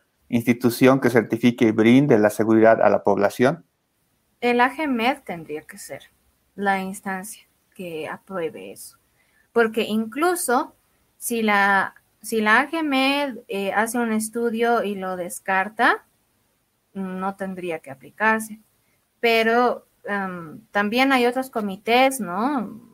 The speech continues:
Speaker 2: Que tal vez podrían apoyar en eso, pero la entidad encargada de aprobar es la agemed, la única.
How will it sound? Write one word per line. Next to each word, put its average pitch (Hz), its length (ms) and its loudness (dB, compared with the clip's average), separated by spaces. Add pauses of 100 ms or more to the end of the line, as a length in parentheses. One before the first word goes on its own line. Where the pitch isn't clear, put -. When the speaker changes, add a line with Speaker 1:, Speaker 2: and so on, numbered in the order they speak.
(680)
Speaker 2:
Que 175 100 -8
tal 175 220 -6
vez 185 340 -6
podrían 214 760 -2
apoyar 214 520 0
en 233 140 -2
eso, 254 300 -4
pero 214 260 0
la 190 160 -4
entidad 220 840 -2
encargada 208 840 0
de 214 200 -6
aprobar 185 640 0
es 247 160 -6
la - 160 -14
agemed, - 380 -20 (1040)
la 196 160 0
única. 220 280 -2